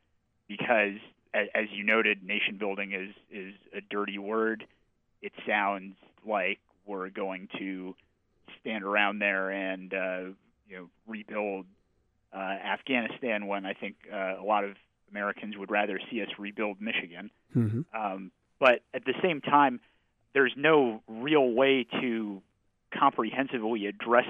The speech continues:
Speaker 1: this problem without engaging in, um, some level of what I'd probably prefer to call state building, because you're not really constructing a nation.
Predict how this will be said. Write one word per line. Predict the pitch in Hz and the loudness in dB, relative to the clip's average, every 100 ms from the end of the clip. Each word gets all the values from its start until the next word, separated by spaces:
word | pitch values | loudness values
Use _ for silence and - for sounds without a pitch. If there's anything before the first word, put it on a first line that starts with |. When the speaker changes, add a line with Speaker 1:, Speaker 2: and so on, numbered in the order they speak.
| 113 | -2
Speaker 1:
this | 92 - | -6 -6
problem | - 113 113 127 131 - _ _ - | -2 2 4 2 2 -4 _ _ -6
without | 110 131 135 127 - | 0 6 6 6 2
engaging | 120 113 123 127 123 117 | -12 -4 0 2 2 0
in, | 107 110 113 110 104 - | -2 -4 -4 -6 -8 -6
um, | 113 107 104 98 - _ | -2 -2 -2 -8 -18 _
some | 143 127 | -2 6
level | 127 127 120 110 | 6 6 2 4
of | 117 110 104 - _ _ _ _ _ | 4 2 -2 -10 _ _ _ _ _
what | - 135 | 0 2
I'd | 120 | 2
probably | 110 151 135 | 8 10 10
prefer | - 117 143 | 6 0 2
to | 123 | 2
call | - 117 95 - | 4 4 2 -6
state | - 127 - | 0 -2 -2
building, | 110 98 92 104 - _ - _ | -8 -6 -6 -8 -10 _ -20 _
because | - 135 | -8 -2
you're | 147 | 6
not | 165 160 | 8 10
really | 143 131 113 110 | 10 8 4 0
constructing | - 117 - - 151 - 127 110 | -6 -4 -6 4 6 6 0 -4
a | |
nation. | 104 120 123 107 101 | -2 0 2 2 -2